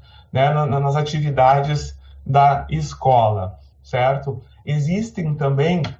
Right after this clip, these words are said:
diversas referências de materiais, eh, didáticos disponíveis na internet, ou então livros que, que auxiliam o professor, né?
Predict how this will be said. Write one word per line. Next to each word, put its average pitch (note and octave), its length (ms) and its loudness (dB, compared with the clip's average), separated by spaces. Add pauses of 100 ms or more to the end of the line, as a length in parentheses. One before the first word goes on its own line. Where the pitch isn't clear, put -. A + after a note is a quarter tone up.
(600)
diversas D#3 640 0
referências E3 800 -2
de C#3 80 -2
materiais, C3 800 -2
eh, B2 200 -2
didáticos A#2+ 1000 -2 (320)
disponíveis D3+ 840 -2
na C3 160 0
internet, C3 840 0 (280)
ou D#3 180 2
então D#3+ 600 2
livros D#3+ 720 -2 (220)
que, D3 420 -4
que C#3 500 -2
auxiliam D#3 720 0
o D3 60 -4
professor, D3+ 800 -2
né? D3+ 320 -2